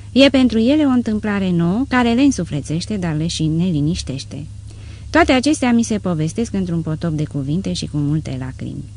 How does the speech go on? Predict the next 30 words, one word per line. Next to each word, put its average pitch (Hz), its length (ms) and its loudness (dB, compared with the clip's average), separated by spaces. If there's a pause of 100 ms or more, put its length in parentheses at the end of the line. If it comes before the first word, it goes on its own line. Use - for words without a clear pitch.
(420)
Cea 240 200 4
cu 214 100 -2
un 202 120 2
singur 190 360 0
picior 160 340 -4
mai 170 160 0
ales 165 400 -2 (140)
plânge 196 320 2
nepotolit. 147 680 -4 (560)
Fie 285 220 8
ce 247 140 2
cuvânt 208 400 -2
de 143 160 -4
ocară 196 540 -2
e 233 160 4
însoțit 220 400 0
de 180 220 -2
gesturi 160 380 -4
vorbitoare 135 680 -4
și - 140 0
la 233 200 2
orice 269 220 2
blestem 196 420 -2
împotriva 151 600 -2
pismuitorilor, 139 800 -4 (500)
fac 330 200 2
cu 277 100 0
evlavie 214 480 2
semnul 175 440 -2
crucii. 139 440 -8